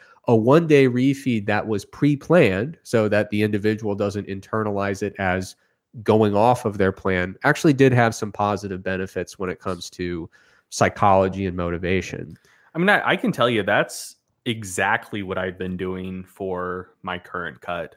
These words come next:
Speaker 1: Yeah.
Speaker 2: Um, yeah, I, I'm not, like, doing a two or three day controlled carb heavy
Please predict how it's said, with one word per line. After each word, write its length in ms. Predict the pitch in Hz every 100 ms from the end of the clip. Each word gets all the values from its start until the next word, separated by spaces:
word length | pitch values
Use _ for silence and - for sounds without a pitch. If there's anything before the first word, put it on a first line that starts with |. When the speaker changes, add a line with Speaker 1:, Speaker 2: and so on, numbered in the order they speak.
| _ -
Speaker 1:
Yeah. 240 | 95 85
Speaker 2:
Um, 600 | 85 92 92 92 92 90 _ _ _ _ _
yeah, 160 | 113 117
I, 200 | 139 113
I'm 120 | 175
not, 180 | 180 120
like, 260 | 107 92
doing 340 | 110 107 104 101
a 220 | 95 95
two 280 | - 123 113
or 100 | 107
three 320 | - 107 101
day 460 | 95 95 95 95
controlled 1080 | 95 - 98 - 117 107 101 101 98 95 -
carb 540 | - - 104 101 101
heavy 720 | - 98 95 95 92 92 92